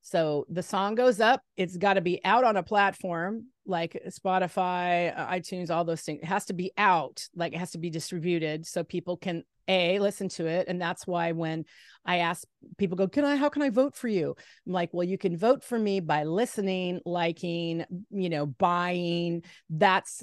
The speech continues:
that's how you support an artist, because what it says to the Academy, if they're, if they're submitting their self, 'cause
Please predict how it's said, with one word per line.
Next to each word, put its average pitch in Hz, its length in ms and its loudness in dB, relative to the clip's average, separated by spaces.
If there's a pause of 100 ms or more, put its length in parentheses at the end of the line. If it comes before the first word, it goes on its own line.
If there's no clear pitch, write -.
that's 185 300 0
how 190 160 0
you 180 180 0
support 175 460 -2
an 156 180 -2
artist, 170 640 -2 (300)
because 190 360 -2
what 175 220 2
it - 140 -2
says 170 720 4 (100)
to 196 160 -6
the 165 140 -4
Academy, 165 800 -4
if - 140 -12
they're, 160 200 -4
if 175 160 -8
they're 180 180 2
submitting 175 640 0
their 143 140 -4
self, - 320 -8
'cause 165 160 -8